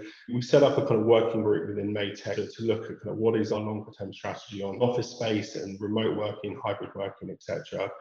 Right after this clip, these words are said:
and we expect to kind of continue to push that forward over the rest of F Y twenty-three. Um, so with, with that, I'll, I'll hand over the mic to,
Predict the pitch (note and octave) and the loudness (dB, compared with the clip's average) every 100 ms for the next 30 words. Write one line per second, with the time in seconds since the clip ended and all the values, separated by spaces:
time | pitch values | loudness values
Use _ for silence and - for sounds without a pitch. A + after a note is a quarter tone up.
0 | - _ - G#2+ G2 - A#2+ A2 - - | -20 _ -8 -6 -6 0 2 2 0 -6
1 | G2 - G#2 - G#2+ G2 - - G#2 - | -6 -8 -12 -4 -4 -4 -12 -10 -8 -6
2 | - - F#2 - D2+ F#2+ G2 - F#2+ G2+ | -8 -8 -8 -6 -6 -4 -4 -4 -8 -10
3 | - G2 - G2+ F#2 - G#2 - - _ | -8 -12 -10 -12 -12 -12 -10 -10 -14 _
4 | _ _ _ _ _ _ - _ - - | _ _ _ _ _ _ -20 _ -20 -20
5 | - - - D3 D3+ D3+ D3 - - F3+ | -20 -8 8 10 12 10 8 2 6 8
6 | A3 - G#3 G#3+ F#3+ A2 - - C#3 A2 | 8 6 4 6 6 6 2 4 6 6
7 | C3+ C3 D#3 D#3+ C#3+ A#2 B2 B2 A#2+ A#2+ | 4 4 6 10 8 8 4 4 4 0
8 | - A2+ A2 A2 | 0 0 0 -6